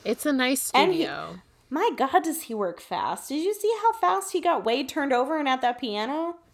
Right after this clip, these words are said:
Speaker 1: So let's say they woke up at two thirty, right? They get to the town
Speaker 2: Yeah.
Speaker 1: maybe th-, three fifteen. It's maybe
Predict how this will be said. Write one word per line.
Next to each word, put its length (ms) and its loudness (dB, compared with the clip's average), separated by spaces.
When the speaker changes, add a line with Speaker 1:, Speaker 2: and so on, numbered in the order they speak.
Speaker 1:
So 160 2
let's 340 4
say 280 6
they 180 6
woke 240 6
up 140 2
at 100 -2
two 180 -2
thirty, 420 -10
right? 320 -4
They 200 4
get 180 4
to 100 -6
the 120 2
town 340 2
Speaker 2:
Yeah. 80 4
Speaker 1:
maybe 680 2
th-, 120 -12
three 580 -4
fifteen. 960 -4
It's 340 2
maybe 1000 2